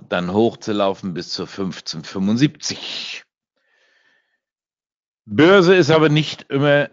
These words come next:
so einfach. Das sind Klassiker. Wir sehen, es ist eine Korrekturbewegung. Wir sehen es an Kleinkerzen, lange Dochte,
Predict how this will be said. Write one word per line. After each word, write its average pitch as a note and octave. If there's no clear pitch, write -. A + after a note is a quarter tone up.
so A2
einfach. G#2+
Das -
sind -
Klassiker. B2+
Wir A2
sehen, D3+
es G#2
ist G#2
eine G#2
Korrekturbewegung. D#3+
Wir F#2+
sehen G2+
es F#2+
an G#2+
Kleinkerzen, C3+
lange C#3
Dochte, A#2